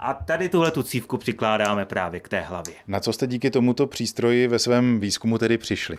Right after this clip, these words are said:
Speaker 1: Můj výzkum je vlastně zaměřený na lidi s Parkinsonovou chorobou a na zlepšení řeči. Lidé s Parkinsonovou chorobou dost často mluví velmi pomalu, potichu,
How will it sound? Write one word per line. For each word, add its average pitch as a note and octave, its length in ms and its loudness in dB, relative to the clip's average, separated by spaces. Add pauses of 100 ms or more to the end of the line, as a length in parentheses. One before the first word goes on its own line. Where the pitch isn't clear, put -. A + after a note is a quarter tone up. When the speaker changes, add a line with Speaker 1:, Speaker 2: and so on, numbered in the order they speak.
(160)
Speaker 1:
Můj E3 220 4
výzkum F3+ 680 2
je C3+ 120 4
vlastně C#3 300 0
zaměřený C#3 680 2 (240)
na A2+ 340 2
lidi A#2 240 2
s - 80 -8
Parkinsonovou D#3+ 680 2
chorobou E3+ 580 2 (260)
a B2 320 2
na B2+ 160 4
zlepšení B2 600 2
řeči. A2 380 -4 (260)
Lidé D#3+ 240 4
s F#3+ 40 -4
Parkinsonovou E3+ 640 2
chorobou D#3+ 420 2
dost D#3 180 -2
často D3 320 -2
mluví C3+ 240 2
velmi A#2+ 280 2
pomalu, B2 500 2
potichu, A#2+ 600 -2